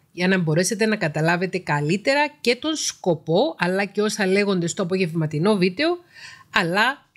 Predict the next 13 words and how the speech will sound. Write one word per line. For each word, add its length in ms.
και 160
όσα 540
θα 260
ακούσετε 680
αύριο 540
στο 340
podcast. 520
Λοιπόν, 420
έχω 360
πει 120
σε 120
κάποιο 380
live, 640